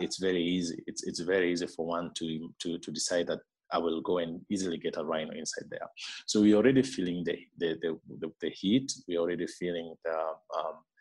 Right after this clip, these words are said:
the loss, and, and, and I, it, it's really a worrying time that un-, un-, unless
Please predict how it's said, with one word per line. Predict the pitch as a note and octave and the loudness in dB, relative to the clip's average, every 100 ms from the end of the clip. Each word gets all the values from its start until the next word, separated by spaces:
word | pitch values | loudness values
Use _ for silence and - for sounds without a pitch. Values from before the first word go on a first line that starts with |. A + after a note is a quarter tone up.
| - - _ | -20 -20 _
the | E2+ | -2
loss, | E2 E2+ B2+ - - - | 2 2 0 -4 -6 -8
and, | G2 F#2 | -8 -6
and, | F#2 F2 E2+ | -6 -6 -4
and | F2 F2 | -2 -2
I, | |
it, | F2 F#2 F#2+ | -2 -4 -6
it's | - - | -6 -4
really | G2 A2 G#2 | 2 4 4
a | |
worrying | F2 F2 F2 D#2+ - | 2 0 -2 -4 -8
time | - E2 D#2 E2 | -8 -6 -8 -4
that | E2+ - - | -4 -4 -8
un-, | F#2 F2+ | -8 -6
un-, | F#2 | -6
unless | G2 G2+ G#2 G#2 G2 | -4 2 4 4 0